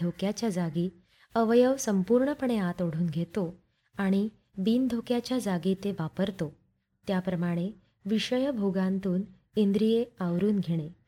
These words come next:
आणि परमार्थ कार्यात त्यांचा योग्य उपयोग करणे, हा संयम बिकट आहे. त्यासाठी महान प्रयत्न पाहिजे,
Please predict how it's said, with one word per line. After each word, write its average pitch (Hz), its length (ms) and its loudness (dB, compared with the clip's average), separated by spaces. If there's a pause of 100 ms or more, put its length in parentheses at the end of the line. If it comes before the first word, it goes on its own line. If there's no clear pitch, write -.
(240)
आणि 220 180 0
परमार्थ 233 600 -2
कार्यात 185 480 -2 (340)
त्यांचा 185 460 -2 (160)
योग्य 208 500 0 (100)
उपयोग 220 380 -2 (120)
करणे, 165 280 -4 (500)
हा 208 240 -6
संयम 175 460 -2 (340)
बिकट 185 460 -2
आहे. 151 220 -6 (760)
त्यासाठी 190 560 -2 (400)
महान 208 360 0
प्रयत्न 185 560 -2
पाहिजे, 220 500 -2